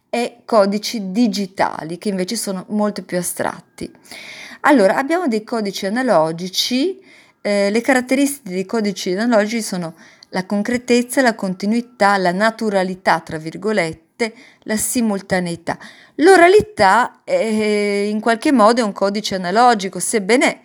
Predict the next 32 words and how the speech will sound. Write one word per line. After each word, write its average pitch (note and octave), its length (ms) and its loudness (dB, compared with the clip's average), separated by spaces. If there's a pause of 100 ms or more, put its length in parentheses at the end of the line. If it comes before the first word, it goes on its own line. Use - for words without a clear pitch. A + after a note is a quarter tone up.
(280)
eh, C#3 420 -8
no-, F#3 320 -6
non F3 320 -4
sia, B3 640 6
ecco, G#3+ 240 -4
no-, G#3 220 -6
non A3 240 -4
c'è A3 400 4
una G3 240 -8
cesura, G3 840 0 (520)
questo A#3 240 -6
ve G3 80 -4
l'ho F#3+ 120 -4
detto, G#3+ 400 -2
non F#3 180 -4
c'è C4 140 -2
una A#3+ 180 -2
cesura, G#3 480 -2
non F#3+ 220 -6
esistono G#3 560 -2
codici G#3 540 0
completamente G3+ 960 -2
analogici F#3+ 720 0
e F3 80 -8
codici F#3+ 400 -4
completamente F#3+ 680 -4
digitali, F3 500 -2
perché G#3+ 280 -4
l'uno D#4 220 2
ha C4+ 60 0
bisogno G#3+ 320 -4
dell'altro F3 680 0